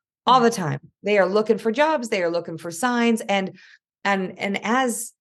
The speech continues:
Speaker 1: you open up to them more and more, you start seeing them a lot. I know people that see eleven eleven every day, all day long. And that's quite an angelic number, as you know,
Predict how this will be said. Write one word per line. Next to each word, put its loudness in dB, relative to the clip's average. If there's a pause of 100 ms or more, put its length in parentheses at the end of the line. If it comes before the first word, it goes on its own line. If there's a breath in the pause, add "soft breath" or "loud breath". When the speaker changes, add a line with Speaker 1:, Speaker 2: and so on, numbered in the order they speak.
Speaker 1:
you -4
open -2
up 0
to -10
them -4
more -4
and -4
more, -2
you -8
start -8
seeing -4
them -12 (480)
a -2
lot. -6 (180)
I -6
know -2
people -8
that -10
see -8
eleven -2
eleven 0
every -4
day, 2
all -2
day 0
long. -2
And -2
that's -6
quite -2
an -8
angelic -4
number, -2
as -2
you -8
know, -2